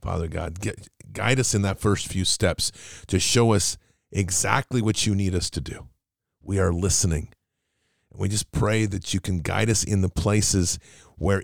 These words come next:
each of us can ma-, make impact, even in the smallest of impact, to make impact, to create like stones in a pond,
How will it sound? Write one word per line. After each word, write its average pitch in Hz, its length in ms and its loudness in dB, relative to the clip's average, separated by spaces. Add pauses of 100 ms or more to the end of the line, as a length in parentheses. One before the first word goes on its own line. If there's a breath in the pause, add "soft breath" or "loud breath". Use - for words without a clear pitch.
each 131 260 0
of 117 100 4
us 107 160 4
can 101 200 2
ma-, 87 200 -2
make 95 280 -2
impact, 85 500 2
even 139 260 -2
in 143 80 2
the 127 80 2
smallest 127 600 0
of 107 100 -2
impact, 98 460 0
to - 60 0
make 107 320 0
impact, 101 440 -2
to - 120 -4
create 104 480 0
like - 180 -6
stones 127 500 2
in 104 120 0
a 98 60 0
pond, 107 520 2